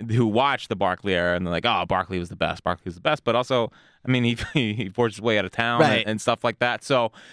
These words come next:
Speaker 1: I do think
Speaker 2: There's
Speaker 1: that
Speaker 2: no strong memory from the
Speaker 1: Yeah, I
Speaker 2: Barkley.
Speaker 1: guess not. I mean,
Speaker 2: Yeah,
Speaker 1: like,
Speaker 2: that
Speaker 1: just
Speaker 2: I
Speaker 1: being,
Speaker 2: have,
Speaker 1: just
Speaker 2: I
Speaker 1: being
Speaker 2: mean,
Speaker 1: a great,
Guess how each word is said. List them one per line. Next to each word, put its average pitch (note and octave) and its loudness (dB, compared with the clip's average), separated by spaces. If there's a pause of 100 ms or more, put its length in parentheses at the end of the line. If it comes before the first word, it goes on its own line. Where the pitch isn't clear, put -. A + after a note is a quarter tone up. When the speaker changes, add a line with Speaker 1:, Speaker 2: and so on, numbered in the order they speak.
(160)
Speaker 1:
I D#3+ 2
do F3 0
think G#3 2
Speaker 2:
There's F3+ 6
Speaker 1:
that G3+ 6
Speaker 2:
no G#3 4
strong E3+ 0
memory A#2+ -4
from G2+ -14
the F2+ -20 (640)
Speaker 1:
Yeah, G#3 -6
I - 4
Speaker 2:
Barkley. E3+ -2
Speaker 1:
guess D3 0
not. E2 -4 (100)
I - 4
mean, D#3+ 6
Speaker 2:
Yeah, - 2
Speaker 1:
like, D3+ 0
Speaker 2:
that C#3 2
Speaker 1:
just A2 4
Speaker 2:
I D#3 6
Speaker 1:
being, C3+ 2
Speaker 2:
have, F#2 -6
Speaker 1:
just B2+ 0
Speaker 2:
I - -6
Speaker 1:
being D3 2
Speaker 2:
mean, B2+ 2
Speaker 1:
a - -2
great, G#2+ 0